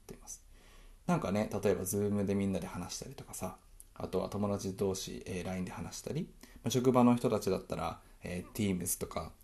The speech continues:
あとSlackとか、そういったビジネスチャットツールでコミュニケーションを取ったりとか、今では当たり前の光景になっているし、まあ、それが今その直接会えない世界観だとか、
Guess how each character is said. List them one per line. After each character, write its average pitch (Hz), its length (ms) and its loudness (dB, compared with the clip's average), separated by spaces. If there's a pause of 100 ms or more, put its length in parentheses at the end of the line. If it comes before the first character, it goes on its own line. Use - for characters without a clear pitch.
あ - 80 -6
と 92 80 -4
Slack - 420 -2
と - 100 -8
か、 - 200 -10 (220)
そ 113 100 2
う - 20 8
い 101 40 4
っ - 20 -6
た 107 100 4
ビ 104 140 2
ジ 117 100 4
ネ 127 120 4
ス 127 140 -4
チ 120 120 -2
ャ - 20 2
ッ 110 60 -2
ト 120 120 -2
ツ - 160 0
ー 107 120 6
ル 92 80 0
で - 140 -2
コ - 120 -8
ミ 90 80 -2
ュ 90 40 -2
ニ 90 60 -4
ケ 90 120 -2
ー - 40 -2
シ - 100 -8
ョ - 40 -12
ン - 40 -10
を - 20 -16
取 - 120 -10
っ - 60 -16
た - 80 -10
り - 80 -10
と 170 120 -12
か、 - 160 -10 (340)
今 127 200 10
で 92 80 6
は 87 140 2
当 101 60 -6
た 113 100 6
り 107 80 4
前 101 160 4
の 98 80 2
光 95 200 2
景 95 160 2
に 95 80 2
な 92 100 2
っ - 20 -4
て - 160 -10
い - 80 -6
る 101 80 -6
し、 139 420 2 (320)
ま - 60 -2
あ、 135 40 2
そ 143 100 4
れ 147 120 10
が 139 320 6
今 120 220 4
そ - 140 -2
の 92 80 0
直 - 160 -6
接 101 280 -2
会 98 120 4
え 92 40 2
な 90 140 -2
い - 80 -8
世 - 140 -8
界 85 180 -4
観 - 220 -10
だ - 120 -14
と - 80 -16
か、 143 360 0